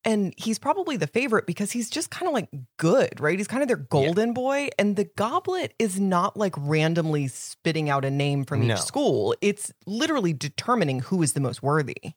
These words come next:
Speaker 2: And Karkaroff has been really, like, looking after Viktor Krum, saying he has a little bit of a head cold. "Viktor, do you wanna go back to the ship? Do you need, um, some mulled wine? Like, this is our dude." And
Speaker 1: What
Speaker 2: it
Speaker 1: can
Speaker 2: seems like
Speaker 1: Daddy do for
Speaker 2: Dumbledore
Speaker 1: you?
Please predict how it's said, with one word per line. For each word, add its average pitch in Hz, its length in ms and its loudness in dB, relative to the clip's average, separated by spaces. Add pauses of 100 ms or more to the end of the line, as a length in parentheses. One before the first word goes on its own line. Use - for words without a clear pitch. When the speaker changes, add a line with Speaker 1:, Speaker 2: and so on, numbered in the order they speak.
(300)
Speaker 2:
And 156 160 0
Karkaroff 185 580 2
has 127 220 0
been 120 260 0
really, 117 400 -2
like, 92 320 -6
looking 110 420 -4
after 95 320 -6
Viktor 92 320 -8
Krum, 95 300 -6
saying 98 360 -6
he - 180 -4
has 110 160 0
a 120 60 -2
little 104 180 -2
bit 98 100 -4
of 92 60 -10
a 95 40 -6
head 117 240 -2
cold. 117 380 2 (280)
"Viktor, 131 260 -2
do 104 100 -6
you 107 80 -4
wanna 110 140 -4
go 104 140 -2
back 101 240 -4
to 107 100 -8
the 92 100 -10
ship? 135 420 -2
Do 101 80 -8
you 101 120 -4
need, 113 280 -4 (400)
um, 110 220 0
some 107 260 0
mulled 101 380 0
wine? 127 640 2
Like, 95 320 -4
this 110 260 0
is 107 120 -6
our 98 120 2
dude." 78 540 -10
And 180 80 2
Speaker 1:
What 196 120 2
Speaker 2:
it - 40 -6
Speaker 1:
can - 120 2
Speaker 2:
seems 208 80 4
like 180 100 4
Speaker 1:
Daddy 170 160 2
do 143 260 2
for 123 160 2
Speaker 2:
Dumbledore 110 300 0
Speaker 1:
you? - 40 -20